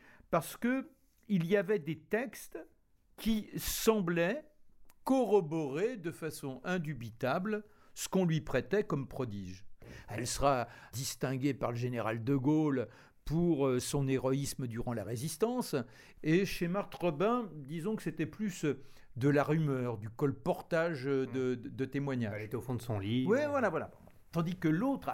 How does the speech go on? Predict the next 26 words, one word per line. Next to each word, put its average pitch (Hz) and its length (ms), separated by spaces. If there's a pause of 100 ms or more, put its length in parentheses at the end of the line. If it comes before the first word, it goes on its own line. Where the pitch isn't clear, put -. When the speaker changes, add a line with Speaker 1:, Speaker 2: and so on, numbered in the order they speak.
Speaker 1:
en 147 120
mille 226 320
neuf 196 180
cent 160 240
vingt-neuf, 135 800 (460)
alors 170 360
qu'elle 147 220
est 165 180
simple 135 600
nonne, 147 520 (680)
elle, 202 320
euh, 147 520
écrit 175 540 (480)
qu'elle 185 220
s'est 190 260
vue 180 240
en 151 140
supérieur 160 640
du 120 100
couvent. 202 640
Alors 95 240
déjà, 110 320
pour 95 180
quelqu'un 117 380
qui, 135 180
théoriquement, 143 720